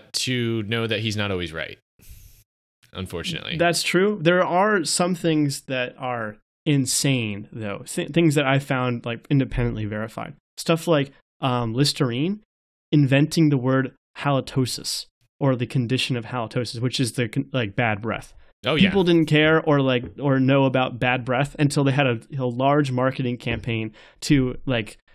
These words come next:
Speaker 2: make that a thing. So people s-, to sell their Listerine, their, like, mouthwash.
Speaker 1: Wow.
Speaker 2: Same thing with, like, jaywalking. Jaywalking was an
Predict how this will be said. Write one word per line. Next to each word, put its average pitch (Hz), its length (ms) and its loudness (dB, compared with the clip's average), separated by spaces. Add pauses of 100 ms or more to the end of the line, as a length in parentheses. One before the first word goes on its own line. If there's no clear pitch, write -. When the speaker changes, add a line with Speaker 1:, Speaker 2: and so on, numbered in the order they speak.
(180)
Speaker 2:
make 127 220 2
that 127 140 0
a 117 40 -4
thing. 156 300 2
So 143 120 -4
people 135 320 0
s-, - 200 -12
to 131 120 -4
sell 131 320 0
their 117 160 -2
Listerine, 117 680 -4
their, 117 180 -6
like, 110 140 -4
mouthwash. - 560 -8 (640)
Speaker 1:
Wow. 87 300 -6
Speaker 2:
Same 180 240 4
thing 196 320 2 (100)
with, 165 220 4
like, 135 260 4 (160)
jaywalking. 165 720 2 (180)
Jaywalking 208 560 2
was 175 140 2
an 156 100 4